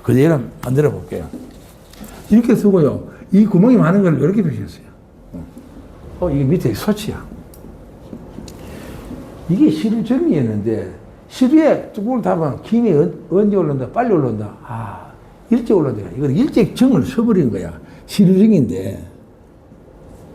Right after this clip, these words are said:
그럼 시루는 어떻게 돼? 뭘 만들었어? 도자기 만들었죠. 흙을 질그릇을 만들어가지고 구워서 만들었잖아요.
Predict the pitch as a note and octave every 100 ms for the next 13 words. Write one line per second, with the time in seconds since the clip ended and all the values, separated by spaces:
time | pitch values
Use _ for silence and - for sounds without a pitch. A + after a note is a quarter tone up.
0 | - - - - - A#3 A#3+ E4 B3+ B3
1 | A3+ G#3 G#3 - - - - - - D#3+
2 | F3+ G3 B3 A#3 A3 A3 - - - -
3 | - C3 D3+ G3 D3+ G#2 G2+ - F2 E2
4 | - - - A#3 - - - - D#3 -
5 | - - - - - - - - - B3+
6 | G#3+ D#3 - - - - - - - D#3+
7 | F3 G3 E3 D#3 D#3 C3 - C#4+ F#3 C3+
8 | B2 A#2+ G#2+ A#2 B2